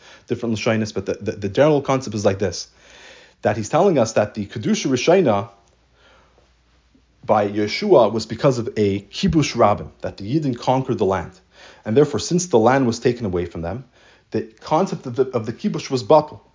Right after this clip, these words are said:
And once the Kibush was batal, therefore they became also patur from Trumas and Maasros, because the Kedusha did not remain. The Kedusha came because of the Kibush of Yeshua. So once the Kibu-, Kibush was in this battle,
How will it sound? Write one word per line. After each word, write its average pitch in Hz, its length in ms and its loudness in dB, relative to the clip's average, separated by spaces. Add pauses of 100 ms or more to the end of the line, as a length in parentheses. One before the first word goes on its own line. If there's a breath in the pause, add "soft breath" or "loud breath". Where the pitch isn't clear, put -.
(200 loud breath)
And 107 100 0
once 160 200 0
the 135 100 0
Kibush 147 420 -6
was 98 140 -4
batal, 90 280 -2
therefore 165 360 4
they 147 80 2
became 131 280 -2
also 151 280 0
patur - 360 2
from 120 120 -8
Trumas 160 320 -2
and 156 100 -2
Maasros, 170 480 0 (300 loud breath)
because 127 240 -2
the 131 80 0
Kedusha 143 760 2 (380 loud breath)
did 131 100 2
not 139 200 6
remain. 117 340 -2 (300 loud breath)
The 120 100 -6
Kedusha 160 640 2
came 185 340 2
because 160 400 2
of 131 160 0
the 107 80 -10
Kibush 156 400 -6
of 110 80 -6
Yeshua. 90 520 -12 (520 soft breath)
So - 140 -4
once 165 360 2
the 135 100 -4
Kibu-, 147 600 0
Kibush 190 300 -6
was 147 120 -6
in 151 60 -10
this 165 140 -6
battle, 170 580 2